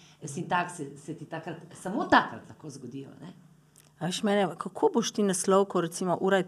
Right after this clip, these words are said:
Speaker 2: torek ali pa sreda zjutraj, pa k-, kaj se ne izteče? Ampak se vedno izteče. Lej, v-, to ne pomeni, jaz ogromno delam, ker je veliko drugih stvari, ampak te odločitve, ideje in to,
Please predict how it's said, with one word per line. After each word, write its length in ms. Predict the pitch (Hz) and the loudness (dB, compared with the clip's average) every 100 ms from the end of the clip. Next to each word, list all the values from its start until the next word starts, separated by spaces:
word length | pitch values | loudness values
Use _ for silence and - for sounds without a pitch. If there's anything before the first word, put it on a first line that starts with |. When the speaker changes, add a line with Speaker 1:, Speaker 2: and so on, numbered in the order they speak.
| - | -4
Speaker 2:
torek 400 | - 170 165 165 | 6 10 10 8
ali 140 | 143 147 | 4 4
pa 120 | 165 | 0
sreda 400 | 165 175 180 170 | 0 2 4 4
zjutraj, 400 | 156 160 165 160 | 2 -2 -4 -12
pa 140 | - - | -8 -8
k-, 240 | - 175 | -4 -4
kaj 200 | - 208 | 4 2
se 160 | 202 196 | 4 2
ne 100 | 170 | 0
izteče? 500 | - 156 147 - 143 - - - - - _ _ _ _ _ _ - | 0 -2 0 -4 -8 -12 -20 -20 -20 -20 _ _ _ _ _ _ 2
Ampak 200 | 180 180 | 2 4
se 160 | - | 4
vedno 340 | 180 214 294 254 | 8 8 8 8
izteče. 600 | 226 - 175 180 - 143 | 6 6 6 6 2 2
Lej, 340 | 170 196 185 - | 6 8 6 2
v-, 220 | 175 180 - - _ _ _ _ _ _ _ _ _ - - | -4 -6 -10 -20 _ _ _ _ _ _ _ _ _ -20 -2
to 120 | - | 4
ne 120 | 302 | 6
pomeni, 340 | - 240 214 208 | 8 8 8 10
jaz 160 | 233 226 | 8 8
ogromno 460 | - 185 208 294 349 | 6 12 12 12 10
delam, 400 | 175 170 170 151 - 143 | 8 8 8 4 -2 -2
ker 160 | 196 | 4
je 120 | 190 175 | 6 4
veliko 360 | 185 214 254 208 | 4 4 4 6
drugih 260 | 240 202 | 6 4
stvari, 220 | - 180 - | 0 0 6
ampak 300 | 170 175 - | 6 6 2
te 120 | 311 | 4
odločitve, 720 | 262 196 190 - 302 - 165 - | 6 4 2 4 2 2 0 0
ideje 540 | 165 185 233 247 196 | 0 6 8 8 6
in 180 | 170 170 | 2 0
to, 300 | 240 233 | 6 8